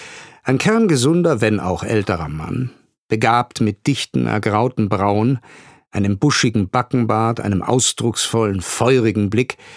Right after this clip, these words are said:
mit welchem er allein schon ganz offensichtlich alles Siechtum verscheuchte, und letztendlich auch mit einem gewichtigen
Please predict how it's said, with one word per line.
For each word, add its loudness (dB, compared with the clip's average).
mit 0
welchem 2
er 0
allein 2
schon 2
ganz 0
offensichtlich -2
alles 0
Siechtum 0
verscheuchte, -2
und 2
letztendlich 0
auch -2
mit -2
einem 0
gewichtigen 0